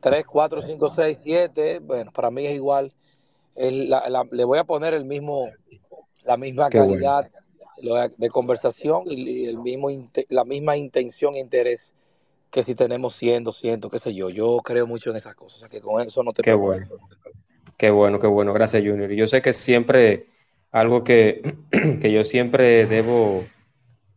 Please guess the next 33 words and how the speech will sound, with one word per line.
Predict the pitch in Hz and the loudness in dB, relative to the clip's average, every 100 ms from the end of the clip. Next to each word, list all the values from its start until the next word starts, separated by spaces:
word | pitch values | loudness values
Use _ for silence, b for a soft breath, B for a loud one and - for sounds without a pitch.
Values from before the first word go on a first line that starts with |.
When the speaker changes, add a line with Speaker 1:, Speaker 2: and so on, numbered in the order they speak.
| _ _ | _ _
Speaker 2:
eh, | 107 104 101 | -4 -4 -2
resaltar | 110 110 107 107 120 | -2 0 0 2 2
en | 127 120 | 2 -2
ti | 107 107 | -2 -2
es | 107 | -4
tu | - 120 113 | -2 -2 0
humildad. | 110 95 92 87 92 - | -2 -4 -6 -8 -12 -12
Eh, | 95 80 80 - _ _ - | -10 -10 -12 -16 _ _ -12
aparte | 98 104 110 | -2 0 4
de | 120 | 4
que | 117 | 4
eres | 113 120 | 0 0
una | 117 | -2
persona | 117 - 113 110 | -2 -2 -2 0
siempre | 117 113 120 | 0 0 0
muy | 110 | 0
asequible, | 110 - 110 - 117 98 95 - _ _ _ _ _ - | -4 -4 -6 -2 -2 -2 -8 -18 _ _ _ _ _ -2
hay | 98 107 113 113 | 2 4 4 4
algunos | 110 107 117 113 | 4 2 -2 0
colegas | 117 113 113 113 | 2 4 4 2
tuyos | 117 117 110 101 | -2 0 0 -2
que, | 101 95 92 | -2 -2 -6
sin | - 101 98 | -10 -6 -4
mencionar | 98 101 107 | -4 -4 -4
nombres, | 117 110 95 95 | 0 0 0 -4
pero | 104 98 | -6 -6
que | 101 95 | -4 -4
a | |
veces | 95 107 | -4 -6
se | 110 | -6
creen | 107 107 | -2 0
la | 110 | 2
película. | 110 107 101 98 | 2 -2 -4 -14